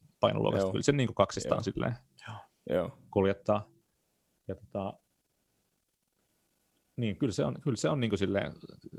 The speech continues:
Speaker 1: sit kun sieltä laittaa ne, tota, korukset päälle ja räimäsee, niin kyllä se niinku päitä kääntyy sit, <laughs> sit niinku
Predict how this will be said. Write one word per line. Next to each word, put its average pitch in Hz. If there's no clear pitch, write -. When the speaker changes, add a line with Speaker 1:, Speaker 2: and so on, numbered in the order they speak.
Speaker 1:
sit -
kun -
sieltä 98
laittaa 98
ne, 120
tota, 113
korukset 104
päälle 95
ja 113
räimäsee, 101
niin 101
kyllä -
se -
niinku 113
päitä 98
kääntyy 104
sit, -
<laughs> -
sit -
niinku 104